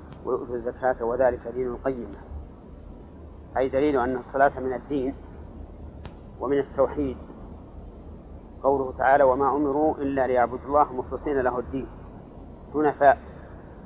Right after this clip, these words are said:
وهذه الجملة عامة شاملة لجميع أنواع العبادة، لا بد أن يكون الإنسان فيها مخلصا لله عز وجل، سلام،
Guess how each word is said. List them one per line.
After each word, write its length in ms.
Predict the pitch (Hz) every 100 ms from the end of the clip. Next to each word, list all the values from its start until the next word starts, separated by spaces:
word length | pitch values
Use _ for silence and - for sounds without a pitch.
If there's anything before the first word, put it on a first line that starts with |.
| - - - - - - - -
وهذه 420 | 123 123 143 139 135
الجملة 380 | 131 147 131 123 - - - - - - - - - - - - - -
عامة 380 | 143 143 143 - 127
شاملة 400 | - 139 139 135
لجميع 540 | 135 127 123 135 131 123
أنواع 220 | 131 131
العبادة، 440 | 120 127 135 117 - - - - - - - - - - - - - - - - - - - -
لا 100 | 127
بد 220 | 135 139 143
أن 140 | 131
يكون 220 | 135 139
الإنسان 260 | 131 135 131
فيها 260 | 139 127
مخلصا 380 | 127 - 131 120
لله 240 | 123 117 123
عز 320 | 113 117 117
وجل، 320 | 117 113 107 - - - - - - - - - -
سلام، 220 | 131 127